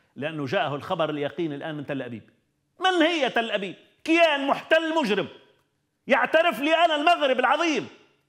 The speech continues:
بمغربية صحرائي؟ والله هزلت.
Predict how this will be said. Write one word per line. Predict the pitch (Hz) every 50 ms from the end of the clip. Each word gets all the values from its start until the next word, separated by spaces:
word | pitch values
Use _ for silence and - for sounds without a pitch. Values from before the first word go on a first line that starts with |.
| _
بمغربية | 160 185 269 285 311 294 247 269 277 285 311 349 330 285
صحرائي؟ | - - - 233 - - - 302 320 339 302 302 339 339 330 - - - _ _ _ _ _ _ -
والله | 190 196 233 269 262 220 247
هزلت. | 277 190 180 160 131 107 -